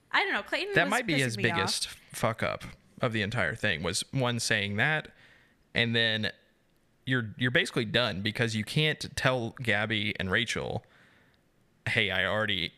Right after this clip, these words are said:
Speaker 2: you know, whoever I
Speaker 1: Well,
Speaker 2: love
Speaker 1: now
Speaker 2: the
Speaker 1: I
Speaker 2: most
Speaker 1: love you the
Speaker 2: wins," but I
Speaker 1: most.
Speaker 2: already told Susie that she did, so.
Speaker 1: Which, the fact that he said that to Susie, he should have broken up with Gabby and Rachel that night and said, "Hey," because then he's,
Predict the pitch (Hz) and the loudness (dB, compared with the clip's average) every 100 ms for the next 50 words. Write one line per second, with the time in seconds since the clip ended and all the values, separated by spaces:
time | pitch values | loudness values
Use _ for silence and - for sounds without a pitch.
0 | - 117 107 101 - 123 120 113 107 - | -4 -2 0 -4 -4 -2 0 0 -2 0
1 | 107 104 110 - - 202 - 185 202 - | 0 2 2 2 0 0 -2 0 0 2
2 | 95 95 - - 95 101 104 104 98 - | 0 -2 -2 0 2 2 0 0 -2 -2
3 | 95 76 67 - 76 82 71 - - - | -2 -2 -2 -2 -2 -2 -2 -2 -4 -4
4 | - - - - 65 58 311 320 - 294 | -4 -2 -4 -6 -4 -2 -2 -4 -4 -4
5 | 302 - 349 302 - 233 226 220 - 202 | -4 -6 -10 -10 -8 -8 -8 -10 -12 -12
6 | 202 247 254 - - 220 269 311 302 220 | -10 -10 -10 -12 -16 -10 -6 -4 -4 -8
7 | _ _ _ 220 220 233 208 208 - 175 | _ _ _ -6 -6 -6 -8 -10 -6 -6
8 | 180 180 160 165 180 175 139 160 156 160 | -6 -10 -10 -12 -12 -10 -10 -10 -12 -14
9 | - - - 190 180 170 175 170 170 170 | -18 -20 -14 -12 -10 -10 -10 -12 -12 -16
10 | _ _ _ _ _ _ _ _ _ _ | _ _ _ _ _ _ _ _ _ _
11 | _ _ _ _ _ 277 277 294 262 - | _ _ _ _ _ -8 -4 -4 -4 -6
12 | 285 269 247 269 262 | -6 -6 -8 -8 -10